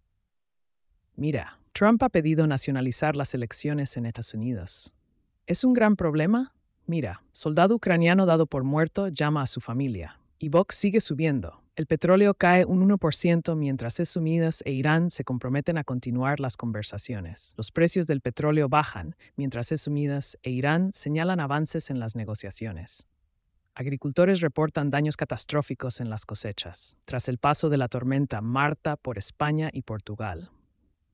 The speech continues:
Los precios del oro suben a cinco mil. La plata se dispara tras una semana volátil.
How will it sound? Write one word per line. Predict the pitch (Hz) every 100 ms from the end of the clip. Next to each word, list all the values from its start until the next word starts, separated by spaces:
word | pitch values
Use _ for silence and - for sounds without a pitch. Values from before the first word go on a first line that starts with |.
| _ _ _ _
Los | - 135
precios | - 202 233 180
del | 156
oro | 165 175
suben | 160 175 165 143
a |
cinco | - 135 117
mil. | 120 143 101 - - _ _
La | - 127
plata | 160 160 196
se | -
dispara | 139 123 - 151 180
tras | - 127 156
una | 143
semana | - 139 143 127
volátil. | 107 110 107 80 -